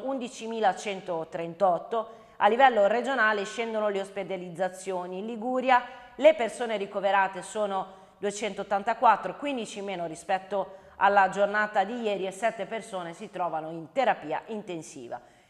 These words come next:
In tutta la regione si sono, eh, registrati tre decessi, uno dei quali avvenuto al San Bartolomeo di Sarzana. Continuiamo con i dati provinciali. Alla Spezia i positivi registrati nelle ultime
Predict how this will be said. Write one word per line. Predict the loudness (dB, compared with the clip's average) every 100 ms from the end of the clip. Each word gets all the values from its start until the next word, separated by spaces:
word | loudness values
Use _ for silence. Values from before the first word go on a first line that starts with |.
| _
In | -12 -8
tutta | -4 2 2
la | 2
regione | 2 4 4 2 -4
si | -12
sono, | -4 0 0 -2 -8 -20 _
eh, | -2 -2
registrati | -2 -4 -6 0 0 0 -6
tre | 0 2
decessi, | 2 -2 0 0 0 -6
uno | -6 -2
dei | -4 0
quali | 0 2
avvenuto | 0 -2 -8 -8 -8
al |
San | -4 -4 0
Bartolomeo | 0 0 -6 -2 -2 -2
di | -6
Sarzana. | -2 0 4 6 6 4 -10 -16 -20 -20 _
Continuiamo | -14 -4 2 2 2
con | -2
i | 4
dati | 4 4 -2
provinciali. | -4 -4 -4 2 6 6 4
Alla | 2 0
Spezia | 2 4 4 -2
i |
positivi | -8 -10 -8 -6 -4
registrati | -4 -6 -2 2 2 0
nelle | -6 -4
ultime | -4 -6 -4 -4